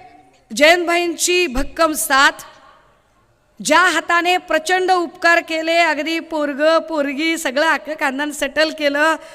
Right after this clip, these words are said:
तुम्ही त्यांचा हात झिडकारता आणि ज्या हाताने प्रचंड साथ दिली होती त्या जयंतभाईंशी गद्दारी करता, तर आमच्यासाठी ही निवडणूक गद्दारी विरुद्ध खुद्दारीची निवडणूक आहे.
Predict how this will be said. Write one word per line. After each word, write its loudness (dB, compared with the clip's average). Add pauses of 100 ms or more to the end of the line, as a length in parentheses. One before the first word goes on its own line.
(200)
तुम्ही 0
त्यांचा 4
हात 6
झिडकारता 2 (540)
आणि 4
ज्या 0
हाताने 4 (120)
प्रचंड 4
साथ 4
दिली 0
होती -2 (420)
त्या 6
जयंतभाईंशी 2
गद्दारी 4
करता, 4 (540)
तर 6
आमच्यासाठी 4
ही 2
निवडणूक 0 (960)
गद्दारी 6
विरुद्ध 4
खुद्दारीची 6
निवडणूक -4
आहे. -10